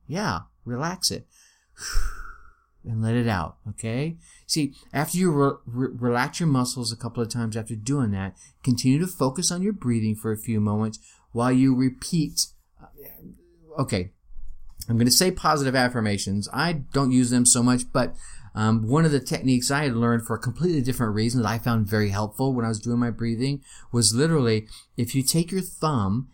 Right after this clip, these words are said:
and you touch your thumb to each one of your fingers, so your, your thumb and your index finger, then your thumb and your middle finger, then your thumb and your ring finger, then your thumb and your pinky, as you're going, "One, two, three, four, four,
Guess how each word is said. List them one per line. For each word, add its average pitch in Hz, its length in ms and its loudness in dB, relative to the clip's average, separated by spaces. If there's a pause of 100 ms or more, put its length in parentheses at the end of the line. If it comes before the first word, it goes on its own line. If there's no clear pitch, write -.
(140)
and 113 140 0
you 123 100 4
touch 165 460 -6
your 127 140 -4
thumb 135 300 -2
to - 120 -14
each 123 240 -4
one 127 120 0
of 127 40 0
your 123 120 0
fingers, 123 440 -2
so 104 160 -2
your, 98 200 -4 (220)
your 101 140 -2
thumb 117 320 0
and 110 100 2
your 104 120 -2
index 123 420 2
finger, 127 540 -2 (220)
then 110 120 0
your 95 120 0
thumb 120 280 0
and 107 80 0
your 98 100 0
middle 123 300 0
finger, 123 520 -2 (220)
then 104 140 -2
your 95 100 -2
thumb 123 280 0
and 107 100 2
your 95 100 0
ring 127 300 0
finger, 123 460 0
then 110 160 -4
your 104 80 -4
thumb 123 240 -2
and 107 80 -2
your 98 100 -4
pinky, 110 500 -4
as 104 100 -4
you're 104 100 -8
going, 107 220 0 (380)
"One, 120 400 4
two, 110 340 -2
three, 104 460 -6
four, 110 300 -2
four, - 360 -18